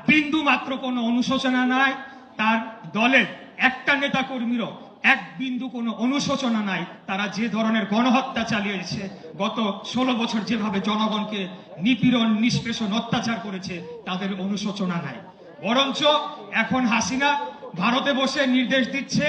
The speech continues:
আরো মানুষকে হত্যা করার জন্যে এবং আমাদের দেশকে অস্থিতিশীল করার জন্যে তারা এই নির্দেশ দিচ্ছে এবং সেগুলা বাস্তবায়ন করার চেষ্টা করছে।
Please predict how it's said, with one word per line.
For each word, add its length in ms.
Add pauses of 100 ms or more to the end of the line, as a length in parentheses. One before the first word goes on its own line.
(380)
আরো 240
মানুষকে 460
হত্যা 320
করার 320
জন্যে 280 (280)
এবং 300 (320)
আমাদের 400
দেশকে 340
অস্থিতিশীল 680
করার 300
জন্যে 240 (340)
তারা 200 (440)
এই 160 (180)
নির্দেশ 420
দিচ্ছে 260
এবং 180
সেগুলা 300
বাস্তবায়ন 600
করার 260
চেষ্টা 280
করছে। 320